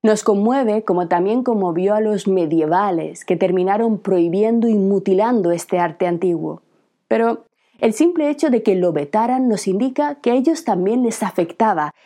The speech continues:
les perturbaba, les hacía sentir quizá emociones descontroladas y prefirieron cegar este arte para que no les llevara por el mal camino.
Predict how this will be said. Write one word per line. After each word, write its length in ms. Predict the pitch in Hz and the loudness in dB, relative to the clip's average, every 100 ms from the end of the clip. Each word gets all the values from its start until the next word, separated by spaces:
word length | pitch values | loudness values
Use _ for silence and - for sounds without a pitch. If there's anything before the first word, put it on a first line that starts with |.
| - | -4
les 240 | 190 190 | -4 -2
perturbaba, 880 | - 202 180 170 180 185 196 165 156 - _ - | 0 2 2 0 0 2 2 0 -4 -6 _ -4
les 140 | 185 | -2
hacía 280 | 214 311 349 | 0 0 0
sentir 360 | 311 254 277 | 2 2 0
quizá 500 | 269 247 - 277 277 | 0 -2 0 0 0
emociones 640 | 202 180 170 - 214 226 185 | 0 -2 -2 -2 0 0 0
descontroladas 960 | 185 - 185 170 175 202 247 180 202 - _ _ | -2 0 -2 0 0 2 0 -2 -6 -10 _ _
y 100 | - | -2
prefirieron 580 | 226 247 277 311 349 311 | 0 0 2 2 2 0
cegar 460 | 247 269 226 262 285 | 0 0 2 0 0
este 320 | 240 - 254 | -4 -2 0
arte 480 | 214 - 185 190 196 _ | 0 -2 -4 -4 -6 _
para 240 | - 190 180 | 0 0 2
que 100 | 190 | 2
no 80 | 202 | 2
les 180 | 202 | 2
llevara 420 | 190 190 190 190 170 | 2 2 2 0 0
por 140 | 175 | 0
el 120 | 165 | 2
mal 260 | 170 165 160 | 2 2 0
camino. 520 | 185 220 254 160 165 | 0 2 0 -2 -6